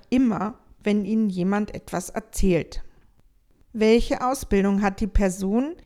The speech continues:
die Ihnen diese Information gibt? Warum bekommen Sie von dieser Person eine Information?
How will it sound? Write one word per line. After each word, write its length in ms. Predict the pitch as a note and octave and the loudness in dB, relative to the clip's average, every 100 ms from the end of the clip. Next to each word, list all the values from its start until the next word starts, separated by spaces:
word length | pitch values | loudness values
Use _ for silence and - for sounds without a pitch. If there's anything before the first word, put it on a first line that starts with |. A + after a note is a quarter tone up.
| - | 2
die 140 | A#3 A3+ | 2 4
Ihnen 200 | A#3 A3 | 4 2
diese 300 | G#3+ G3+ G#3+ | 0 2 0
Information 960 | F#3+ - G3 F#3+ F#3 - F#3 F3+ F3 | 0 -2 0 0 -2 -2 0 0 -2
gibt? 460 | D#3+ - _ - - - _ _ _ _ _ - | -6 -14 _ -20 -20 -20 _ _ _ _ _ -4
Warum 600 | E3 D#3 F#3+ D#4+ B3 D#3+ G3+ | -4 0 2 4 2 -2 -2
bekommen 460 | F3+ - E3+ F3 | -2 0 0 0
Sie 160 | G3+ B3+ | -2 -2
von 180 | G#3+ F#3+ | 0 0
dieser 240 | F#3+ F3+ | 2 0
Person 560 | E3+ E3 D#3+ D#3+ D#3+ - | 2 0 0 -4 -4 -4
eine 320 | D3 E3 D#3 | -2 0 0
Information? 1000 | D#3 - E3+ D#3 D3+ - - D#3+ D3+ E3+ | -2 -2 -2 0 -2 -8 -10 -6 -6 -8